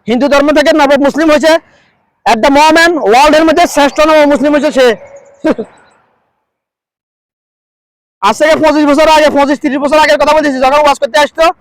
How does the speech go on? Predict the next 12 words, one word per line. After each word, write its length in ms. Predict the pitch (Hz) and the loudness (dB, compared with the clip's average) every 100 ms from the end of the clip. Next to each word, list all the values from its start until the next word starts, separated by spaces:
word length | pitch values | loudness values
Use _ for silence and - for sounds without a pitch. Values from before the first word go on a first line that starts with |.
| _ _ _ | _ _ _
ঠাট্টার 260 | 277 240 294 | -6 -2 0
একটা 220 | 285 320 | 0 0
হুন্ডা 220 | 302 294 | 0 0
ছিল, 140 | 269 285 | 0 2
ইয়ামা, 460 | 269 277 277 262 190 _ _ _ _ - | 2 2 2 0 -4 _ _ _ _ -4
ভং, 380 | 240 269 277 320 | -2 0 0 0
ভং, 260 | 247 262 | 2 2
ভং। 300 | 240 247 240 190 - - | 2 0 -2 -10 -12 -4
ওরা 140 | 269 | 0
হচ্ছে 440 | 320 311 330 320 285 | 2 0 2 2 2
হক্কানে 380 | 262 269 285 | 0 0 0
আলেম, 520 | 302 285 285 247 202 | 2 2 2 0 -4